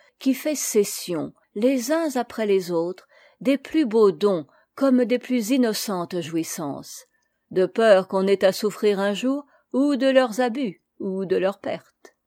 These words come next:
On défigure, on affadit, selon elle, une conception de génie, quand on efface les grands traits de la nature intellectuelle. Et si elle a vanté la morale chrétienne,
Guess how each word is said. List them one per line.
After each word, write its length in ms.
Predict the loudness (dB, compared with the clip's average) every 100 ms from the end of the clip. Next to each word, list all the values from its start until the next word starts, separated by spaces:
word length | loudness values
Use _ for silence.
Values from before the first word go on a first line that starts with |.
| _ _ _ _ _ _ _ -6
On 180 | -2 0
défigure, 760 | 0 0 -2 0 2 2 -2 -8 _ -6
on 260 | -2 0 0
affadit, 720 | -2 -2 -2 -2 -4 -6 -8 -12
selon 460 | -4 -2 -2 -2
elle, 260 | 0 -2 -4 _ _ 0
une 200 | 2 2
conception 760 | 0 -4 -4 -6 -6 -8 -6
de 180 | -2 -2
génie, 560 | -2 -4 -4 -4 -8 -10 _ _ _
quand 280 | -4 -2 0
on 140 | 0 2
efface 520 | 0 0 0 0 -2
les 180 | 0 0
grands 240 | 0 -2
traits 380 | -2 -4 -2 0
de 60 |
la 140 | -2 0
nature 500 | -2 -2 -2 -2 -2
intellectuelle. 880 | -6 -6 -8 -8 -12 -10 -10 -12 -18 _ _ _ _ _ _ _ _ -4
Et 80 | -4
si 280 | -2 -4 -2
elle 200 | -2 0
a 80 | -2
vanté 520 | -4 -6 -6 -4 -2
la 100 | 0
morale 420 | -2 -4 -6 -8
chrétienne, 800 | -6 -6 -6 -4 -4 -4 -8 -14